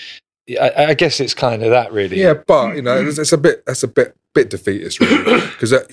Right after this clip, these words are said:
Speaker 2: no, uh, we don't wanna lose.
Speaker 1: Mm.
Speaker 2: But believe me, you know, we wanted to win.
Speaker 1: Mm.
Speaker 2: We didn't wanna just, "Eh, this album's all right." We were to write, you know, big boy album. Like, make sure this is sick.
Speaker 1: Mm.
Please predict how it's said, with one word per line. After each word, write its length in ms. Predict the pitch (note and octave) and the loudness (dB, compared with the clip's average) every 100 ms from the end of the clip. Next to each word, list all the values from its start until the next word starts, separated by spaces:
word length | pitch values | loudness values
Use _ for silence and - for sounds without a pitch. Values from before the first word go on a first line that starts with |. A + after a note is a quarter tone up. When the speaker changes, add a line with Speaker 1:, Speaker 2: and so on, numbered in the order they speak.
| - | -6
Speaker 2:
no, 220 | D3 E3 | 0 2
uh, 140 | C#3+ C3 | 2 2
we 120 | C#3+ | 2
don't 220 | C3+ D3 | 4 2
wanna 140 | A2 F#2+ | 2 -2
lose. 400 | G#2+ F2 - - _ - | -4 -4 -12 -16 _ -10
Speaker 1:
Mm. 340 | A2+ G2+ F2+ - | -4 -4 -6 -2
Speaker 2:
But 280 | G2 D#2+ _ | -2 -2 _
believe 360 | G2 G2+ G#2+ F#2 | 0 2 2 -2
me, 260 | E2 F2 - _ _ | -6 -10 -20 _ _
you 100 | G2 | -14
know, 140 | E2+ D#2+ | -14 -18
we 240 | F2+ G2+ | -8 -2
wanted 260 | G2 G2 F2+ | 0 0 -2
to 60 | D#2+ | -4
win. 340 | F2 G#2 - _ _ - | -4 -4 -6 _ _ -20
Speaker 1:
Mm. 200 | G#2+ G2+ G2 | -20 -18 -6
Speaker 2:
We 140 | G2+ | -2
didn't 220 | G#2 G#2+ | 0 0
wanna 180 | G2+ F#2+ | 0 0
just, 300 | F#2+ F#2+ - | 0 -2 -4
"Eh, 200 | F#4+ F#4+ | -6 -4
this 140 | - | 0
album's 200 | C#3+ G2 | -2 0
all 80 | F#2 | -2
right." 260 | E2+ F2+ - _ - _ _ _ | -4 -4 -8 _ -20 _ _ _
We 60 | A2+ | 0
were 60 | G#2+ | 0
to 140 | G#2+ | 2
write, 240 | G#2 G2+ A2+ | 2 2 -2
you 80 | |
know, 240 | F#2+ F2 E2+ - - - - _ _ - _ - | -6 -8 -10 -16 -20 -20 -20 _ _ -20 _ -2
big 180 | G#2 - | 0 0
boy 180 | F#2 E2+ | -2 -2
album. 260 | F2+ - _ - | -6 -10 _ -16
Like, 160 | D#2 F2+ | -10 -2
make 180 | G2+ F#2+ | -2 0
sure 220 | G2+ F2+ | -2 -2
this 200 | F#2 F#2 | -2 -4
is 260 | E2 - - _ _ _ - | -4 -6 -8 _ _ _ -2
sick. 600 | - - B2 G#2 - - | 0 2 2 -2 -8 -20
Speaker 1:
Mm. 260 | - - | -18 -18